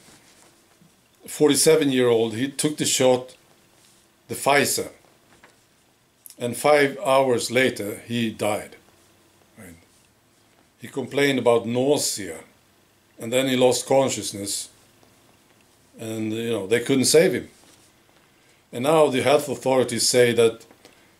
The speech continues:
this is too short a time frame. This may not be a coincidence.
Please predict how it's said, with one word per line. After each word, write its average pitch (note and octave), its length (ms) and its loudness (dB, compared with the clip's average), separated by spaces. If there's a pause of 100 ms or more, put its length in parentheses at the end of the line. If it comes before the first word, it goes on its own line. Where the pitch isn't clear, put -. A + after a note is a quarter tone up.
(100)
this C#3 220 -2
is E3+ 180 0
too F3 220 2
short D3+ 420 4
a B2 80 -4
time C3 360 0
frame. F#2 380 -8 (2000)
This B2+ 220 -8
may D#3+ 220 4
not C#3+ 280 0
be C3 200 -2
a A#2+ 60 -2
coincidence. A#2 960 -4